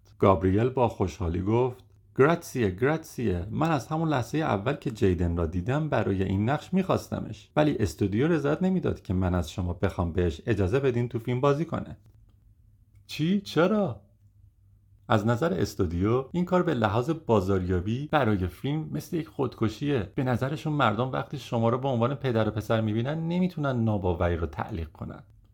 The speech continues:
همچنین به اعتقاد مدیران استودیو این کار به نوعی پارتی بازی محسوب می‌شد و باعث می‌شد که از همان ابتدای کار پروژه جلوه بدی پیدا کند. اما با التماس گابریل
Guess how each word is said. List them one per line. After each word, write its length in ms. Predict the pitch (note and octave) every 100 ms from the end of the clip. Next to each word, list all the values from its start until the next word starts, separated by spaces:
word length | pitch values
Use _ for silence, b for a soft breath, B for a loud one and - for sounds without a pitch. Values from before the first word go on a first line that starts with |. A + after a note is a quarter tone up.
| _ _ _ _ _ - _ _
همچنین 640 | - B2 B2 C3+ C3+ D#3+ E3+
به 140 | B2+ A2
اعتقاد 560 | G#2+ - A2 C3 C3+
مدیران 580 | D3+ C3+ G2 F#2+ A2+ C#3
استودیو 920 | - G2+ - - D#2+ D#2+ E2+ E2+ F2+ -
این 200 | F3 E3+
کار 320 | B2+ G#2+ G2+
به 200 | G2+ F#2+
نوعی 240 | F2 E2+
پارتی 460 | F#2+ - G#2+ D#2 F#2+
بازی 420 | D#2 G2 D#2+ F#2
محسوب 500 | G#2 A2 F2+ F#2 D2
می‌شد 380 | D2+ D2 F#2 -
و 120 | G#2
باعث 420 | E2 F2 G2+ B2+ A2+
می‌شد 380 | F#2+ - E2
که 140 | - -
از 200 | F#2 E2+
همان 440 | - C3 B2+ F2 -
ابتدای 600 | F#2+ - G2 D#2 D#2+ D#2+
کار 360 | D#2 B2 B2+ B2+
پروژه 640 | - E3+ D3 A#2 F#2+ F#2
جلوه 600 | F2+ - B2 G#2 G2 E2
بدی 400 | E2 - G#2 G#2
پیدا 340 | G#2 G2+ D#2 E2+
کند. 340 | - - - - _ -
اما 340 | F#2+ E2 D#2
با 300 | D2 F2 -
التماس 680 | G2+ E2 D2+ F2+ G2+ G2+ -
گابریل 880 | D2+ - E2 D2+ F2+ G#2 B2 C3